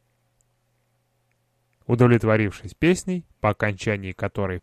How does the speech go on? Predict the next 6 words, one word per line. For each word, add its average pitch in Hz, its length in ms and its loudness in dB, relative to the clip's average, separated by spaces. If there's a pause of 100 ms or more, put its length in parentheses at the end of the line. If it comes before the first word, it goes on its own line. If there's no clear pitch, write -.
(120)
вся 123 220 2
поющая 110 520 -2
компания 104 500 -2
закусывает 98 600 -8
сигареткой 104 640 -4
марихуаной, 156 720 -2